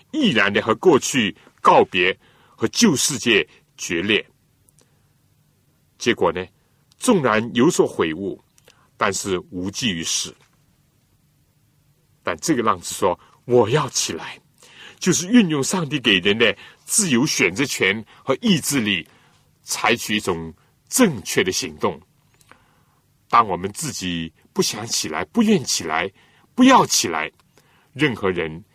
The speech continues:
希望你起来，劝你起来，甚至拉你起来，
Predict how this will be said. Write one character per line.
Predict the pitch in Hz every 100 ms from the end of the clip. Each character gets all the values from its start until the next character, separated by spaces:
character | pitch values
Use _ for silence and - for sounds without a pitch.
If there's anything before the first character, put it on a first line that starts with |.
| _ -
希 | - 190
望 | 190 165
你 | 101
起 | - -
来， | 82 85
劝 | - - 233 165
你 | 104
起 | 101 110
来， | 87 87 - -
甚 | - 196
至 | 131 123
拉 | 143 202 202
你 | 151
起 | - 107
来， | 82 78